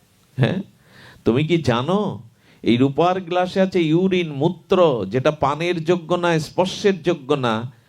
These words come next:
আর এই জরাজ এই মাটির পাত্রে আছে পানীয় জল?" সঙ্গে সঙ্গে ওটা ছেড়ে দিয়ে তখন জল নিতে গেছে। গণিকা তখন আটকে দিয়ে বলছেন, "পাপিষ্ঠ মূর্খ,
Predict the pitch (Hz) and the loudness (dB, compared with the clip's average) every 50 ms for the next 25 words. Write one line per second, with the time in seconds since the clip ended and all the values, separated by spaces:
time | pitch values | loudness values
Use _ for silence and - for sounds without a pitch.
0 | _ _ _ _ - - - 113 113 131 131 123 120 104 117 117 123 131 143 156 | _ _ _ _ -8 -2 -2 0 2 2 0 0 0 2 2 2 4 2 2 0
1 | 156 151 131 127 - - 110 123 123 123 120 110 113 120 120 151 147 156 151 151 | 0 -2 -6 -12 -8 -4 -4 -2 -2 -2 -2 -2 -2 -2 0 -2 -2 -2 -2 0
2 | - 139 151 - - - 139 135 135 127 127 127 131 123 - 117 113 110 113 113 | -2 -2 -2 -2 -4 -2 0 2 2 2 2 0 -4 -2 0 -2 -2 -2 -4 -4
3 | 110 110 104 95 101 98 95 92 - - 123 131 139 139 139 151 143 139 135 127 | -2 -2 0 0 0 0 0 -2 -2 -4 -2 0 0 0 0 0 2 2 2 2
4 | 120 117 113 135 127 - - 123 120 139 131 127 131 127 123 131 123 127 120 110 | 2 2 0 0 -2 0 -2 -2 -2 -2 0 2 0 2 2 2 0 0 -2 0
5 | 98 110 110 110 107 110 107 107 101 101 98 95 95 95 95 - 92 90 - - | 0 2 2 2 0 -2 -4 -4 -2 -2 0 0 0 -2 -2 -6 -10 -10 -10 -12
6 | _ _ _ _ _ - - 90 107 110 117 127 120 - 127 123 - 127 117 127 | _ _ _ _ _ -8 0 0 2 2 2 -2 0 0 0 2 0 -2 -2 -2
7 | 117 110 110 113 113 113 - - 120 117 110 113 113 107 101 101 101 98 95 - | -2 -2 -2 -2 -4 -4 -4 -2 -2 0 0 2 2 2 2 2 0 0 -2 -4
8 | - - 104 95 92 92 - 104 98 98 - 123 120 - - - - - 127 123 | -4 -4 -4 -4 -4 -2 -2 -2 -2 -2 -4 -6 -6 -6 -8 -8 -2 0 0 0
9 | 131 - - - - 87 85 98 113 135 143 143 - - - 156 156 | 0 -4 -12 -18 -12 -4 0 2 2 2 2 -2 -6 -6 -2 -2 -2